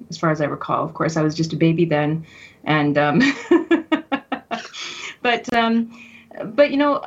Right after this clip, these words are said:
I, I'm not sure if that would sway me that much. I would like to know if this has been a frequent issue for her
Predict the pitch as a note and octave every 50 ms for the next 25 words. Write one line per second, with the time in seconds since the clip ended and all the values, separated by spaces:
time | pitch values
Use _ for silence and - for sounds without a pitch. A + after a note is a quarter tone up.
0 | - - - - - _ - - _ _ _ _ _ _ _ _ _ _ _ _
1 | _ _ _ _ _ - C4 C#4 C#4+ D#4+ F#4 A#4+ A#4 - - A#4 A4+ A4 G#4+ G#4+
2 | - - - C4+ C#4 - A#3 A3+ - - - C4 C4 B3+ B3+ B3 A#3+ F#3+ G#3+ G#3+
3 | A3 G#3+ - G3 F#3 E3 E3 E3+ - - G#3+ A3 A3+ C#4 C#4+ E4 F4 E4+ D#4+ -
4 | - D4 B3+ A3+ G#3+ G3+ G#3 G#3 G#3 G#3 G3+ - - G#3 G3+ - - A3 G3+ G3
5 | F#3 - - F3+ F3+ F3+ F3+ F3 E3+ E3+ - - F3+ E3+ E3+ - F#3+ F3 E3+ -
6 | - D#3+ E3 D#3+ - E3+ E3 E3 - D#3 D#3+ - C3+ F2+ E3+ E3+ -